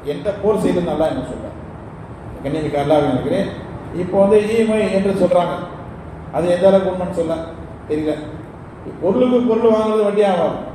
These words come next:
பொ-, பொருளுக்கு பொருள் வட்டி ஆகும். பணத்துக்கு இப்போ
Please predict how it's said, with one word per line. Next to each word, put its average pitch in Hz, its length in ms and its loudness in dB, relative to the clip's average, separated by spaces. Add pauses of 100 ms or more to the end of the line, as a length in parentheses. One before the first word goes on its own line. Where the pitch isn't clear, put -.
(100)
பொ-, 214 220 0
பொருளுக்கு 247 340 6
பொருள் 233 220 6
வட்டி 202 220 4
ஆகும். 135 200 -2 (680)
பணத்துக்கு 226 480 0 (100)
இப்போ 190 140 0